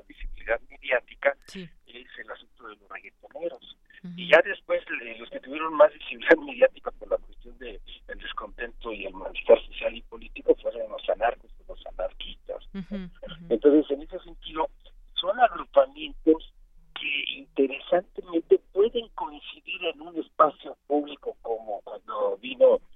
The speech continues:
Speaker 1: Sir Paul McCartney, ¿no? Hace conciertos multitudinarios en el Zócalo,
Speaker 2: Ujú.
Speaker 1: pero no se, no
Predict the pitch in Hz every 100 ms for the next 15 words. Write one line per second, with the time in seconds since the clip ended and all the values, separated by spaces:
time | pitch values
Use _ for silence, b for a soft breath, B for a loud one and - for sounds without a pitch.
0 | - - - - 127 131 110 - 117 117
1 | 110 - 98 - 113 120 110 107 - 107
2 | - 113 - - - 104 - - - -
3 | _ _ _ 110 117 120 117 117 117 -
4 | - - - 98 113 - _ _ - 170
5 | 151 170 220 - _ _ _ _ _ _
6 | - 233 233 254 - - - - - -
7 | - - - _ 123 123